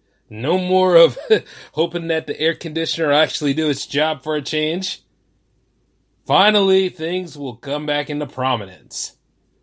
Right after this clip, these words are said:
Won't be too hot, won't be too cold. Everything will be just right. But the weirdest thing to me is why everybody seemed to be so upset about all this. This, this is a godsend here. I know some parents out there, they're, they're happy.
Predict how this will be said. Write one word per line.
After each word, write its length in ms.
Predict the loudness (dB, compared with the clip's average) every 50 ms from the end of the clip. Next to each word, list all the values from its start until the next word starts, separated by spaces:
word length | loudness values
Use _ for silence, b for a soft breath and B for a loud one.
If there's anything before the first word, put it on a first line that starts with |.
| _ _ _ _
Won't 160 | -6 -6 -4 -4
be 100 | -6 -6
too 180 | -6 -6 -2
hot, 240 | 2 2 2 2 0
won't 140 | -2 -6 -6
be 80 | -8
too 180 | -10 -12 -14 -14
cold. 420 | -8 -4 -4 -2 -2 -2 -4 b b b b
Everything 260 | -4 -4 -4 -2 -4
will 80 | -4 -4
be 120 | -4 -4
just 360 | -4 -4 -4 -4 -6 -8 -10 -14
right. 680 | -16 -10 -4 0 0 0 0 -2 -6 -14 -20 -20 -20 _ _ _ _ _ _ _ _ _ _ _ _ _ _ _ _ _ _ _ _ _ _ _ _ _ _ _ _ _ _ _ _ _ _ _ _ _ _ _ _ _ _
But 260 | -2 -2 -2 -4 _ _ _ _ _ -10
the 120 | -8 -6
weirdest 460 | -4 -2 0 0 0 0 -2 -4 -4
thing 200 | -4 -4 -2 -2
to 100 | -2 -2
me 460 | -2 -2 -2 0 0 -2 -4 -6 -10 _ _ _ _
is 240 | -6 -6 -6 -6 -6
why 280 | -4 -2 0 2 4 6
everybody 440 | 4 4 4 2 0 0 0 -2
seemed 180 | -4 -6 -6 -6
to 60 | -4
be 140 | -4 -6 -6
so 240 | -6 -4 -4 -2 -2
upset 340 | -2 -4 -4 -2 -2 0 0
about 220 | 0 0 0 0
all 180 | 0 0 0 -2
this. 320 | -4 -6 -8 -8 -8 -10
This, 200 | -10 -12 -12 -8
this 220 | -8 -8 -8 -6
is 120 | -6 -8 -8
a 40 | -6
godsend 640 | -2 0 2 2 2 2 0 -6 -12 -12 -14 -14
here. 260 | -14 -16 -18 -18 -20 B B B B B B
I 60 | -4
know 100 | -4 -4
some 240 | -4 -4 -6 -8 -8
parents 400 | -6 -2 0 0 0 0 0 0
out 300 | 2 4 4 2 2 0
there, 200 | 0 0 2 2
they're, 200 | 2 2 2 2
they're 220 | 0 0 2 2 4
happy. 500 | 4 4 4 4 2 -2 -4 -4 -4